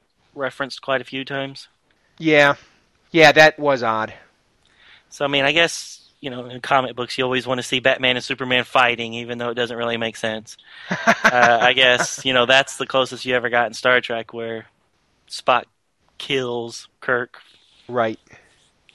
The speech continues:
Speaker 2: And,
Speaker 1: So
Speaker 2: and that, and that does look kinda cool, 'cause that is what they do. That's one of the things they depict,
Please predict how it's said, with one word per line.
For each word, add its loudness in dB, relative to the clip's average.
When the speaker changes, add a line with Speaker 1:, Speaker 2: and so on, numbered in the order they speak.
Speaker 2:
And, 8
Speaker 1:
So 4
Speaker 2:
and 2
that, 8
and 0
that 6
does 6
look -4
kinda -6
cool, -10
'cause -10
that 6
is 0
what -6
they -8
do. -12
That's -4
one 0
of 0
the -2
things -14
they -8
depict, -14